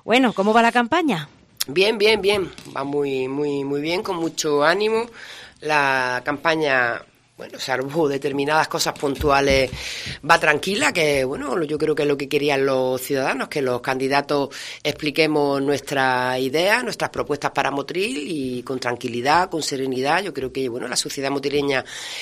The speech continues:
Speaker 2: ya ha alcanzado un grado de madurez democrática, bueno, porque lo que quiere es escuchar la, las propuestas y no quiere lío, ni, ni barullo, ni embarramiento de la campaña. Y por ahora, bueno, pues a siete días casi que estamos en el Ecuador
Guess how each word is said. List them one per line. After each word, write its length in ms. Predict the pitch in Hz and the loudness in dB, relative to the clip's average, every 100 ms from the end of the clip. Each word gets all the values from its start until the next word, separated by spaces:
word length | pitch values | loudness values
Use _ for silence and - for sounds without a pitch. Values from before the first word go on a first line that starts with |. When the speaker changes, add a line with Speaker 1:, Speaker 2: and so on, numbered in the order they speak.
| - | -4
Speaker 2:
ya 140 | 143 147 | 2 2
ha 20 | |
alcanzado 580 | - 135 127 156 143 139 | 4 0 0 0 2 2
un 80 | |
grado 320 | 131 143 147 135 | 2 2 2 2
de 140 | 135 | 0
madurez 400 | 127 131 147 143 | 0 0 0 2
democrática, 760 | 139 131 - 165 165 139 131 123 | 0 0 0 -2 -4 -6 -6 -6
bueno, 220 | 123 214 - | -8 -12 -16
porque 220 | 120 123 | -12 -8
lo 60 | |
que 120 | 123 120 | -8 -2
quiere 280 | 147 147 | 0 2
es 80 | 135 | 0
escuchar 500 | - 131 - 170 143 | -4 -8 0 0 2
la, 260 | 131 123 123 | 0 0 0
las 120 | 127 | -2
propuestas 720 | - 131 156 151 196 208 208 | -6 -4 -4 -2 -2 -4 -4
y 520 | 156 135 123 117 127 | -6 -4 -6 -8 -8
no 240 | 120 131 131 | -6 -6 -4
quiere 300 | 139 123 120 | -2 -2 0
lío, 440 | 196 214 185 196 | 2 2 2 2
ni, 320 | 185 139 127 | 2 0 0
ni 140 | 127 120 | 0 2
barullo, 560 | 120 147 185 180 175 | 2 4 2 2 0
ni 160 | 170 131 | 2 0
embarramiento 760 | 123 123 127 147 165 165 156 - - - - - - | 0 0 0 0 0 -2 -4 -4 -10 -10 -10 -8 0
de 100 | 160 | 2
la 120 | 147 | 4
campaña. 500 | 156 165 180 208 - | 2 2 4 2 0
Y 120 | 165 156 | -2 0
por 220 | 156 147 | 2 4
ahora, 320 | 143 151 - | 2 2 -2
bueno, 260 | 180 160 190 | -6 -10 -10
pues 260 | - - | -12 -8
a 120 | 131 | -6
siete 400 | 131 160 156 160 | -2 -2 0 0
días 240 | 143 156 147 - | 2 0 -2 -4
casi 240 | 147 151 | -4 -4
que 80 | 139 | -4
estamos 340 | 147 151 147 | -2 0 0
en 80 | 143 | 0
el 100 | 139 | 0
Ecuador 440 | 135 135 143 156 | -2 -2 0 -2